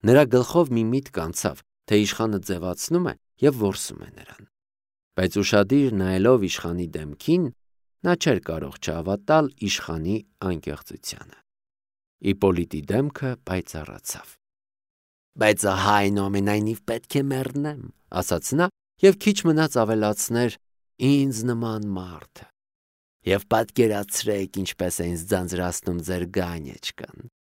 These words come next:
Նա իբրև առարկություն հնարել է, որ կարող է պատահել։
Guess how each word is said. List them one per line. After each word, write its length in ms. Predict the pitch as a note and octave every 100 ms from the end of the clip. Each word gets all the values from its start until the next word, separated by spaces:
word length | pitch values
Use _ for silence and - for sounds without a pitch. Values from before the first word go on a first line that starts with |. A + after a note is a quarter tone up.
| _ _
Նա 120 | G#2 A2+
իբրև 360 | G#2 A#2 B2
առարկություն 800 | B2 A#2+ A#2+ G#2+ B2 - C3 B2+
հնարել 560 | G#2+ G#2 G2+ F2+ G2 A#2
է, 80 | A2
որ 180 | A2 G2+
կարող 340 | A2 G#2+ G#2+
է 80 | G#2+
պատահել։ 760 | - G2 - F#2 E2 F2+ A2